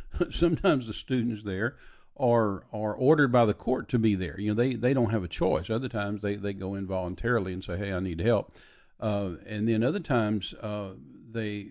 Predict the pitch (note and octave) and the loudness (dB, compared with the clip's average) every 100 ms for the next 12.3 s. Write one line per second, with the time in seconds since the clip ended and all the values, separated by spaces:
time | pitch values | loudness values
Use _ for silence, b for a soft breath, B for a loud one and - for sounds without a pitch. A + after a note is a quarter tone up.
0 | G#2 A2 G#2 G#2 F#3 B3 A2 F2+ F2 F2+ | -8 -4 0 0 -2 -4 -2 -2 -2 -4
1 | - G#2 G2 F2+ E2+ B2 G#2 G#2 G#2+ F#2 | -4 -2 -2 -2 -2 -4 -2 -2 -2 -2
2 | F#2 G#2+ - - A2 F#2+ F#2 F#2 G#2+ G2+ | 0 0 -2 -4 0 0 0 -2 -2 -2
3 | G2 F#2 F#2 F#2 E2+ F2+ - - _ _ | -4 -4 -4 -2 0 -2 -4 -16 _ _
4 | _ _ _ - F#2 E2 E2+ - D3 C#3+ | _ _ _ -2 -2 0 -6 0 0 2
5 | F2+ F2 - - _ - F2+ D#2+ F2+ E2+ | -2 -4 -8 -20 _ -10 -8 -8 -12 -20
6 | _ _ G#2 F#2+ F2+ E2+ E2 B2+ C3+ G2+ | _ _ -12 -10 -10 -10 -6 -6 -6 -6
7 | F#2 F#2+ F2+ F2 - - F2+ E2+ - D2+ | -4 -4 -6 -8 -14 -6 -4 -4 -8 -12
8 | _ F2+ D#2 D#2+ - F2 F#2 B2+ F2+ _ | _ -10 -10 -14 -16 -12 -8 -8 -10 _
9 | b b b b b C3+ C3+ E3 D3+ D3+ | b b b b b -2 2 4 4 4
10 | D#3+ F3 A#3 G#3+ A3+ F#3+ E3+ C3+ C3 D3+ | 0 0 0 -2 -2 2 2 2 2 2
11 | D#3 D#3 C4 D4+ E3 B2 B2 F#2+ - - | 4 2 0 -2 0 2 2 2 2 2
12 | F#3 - - | 2 -4 -10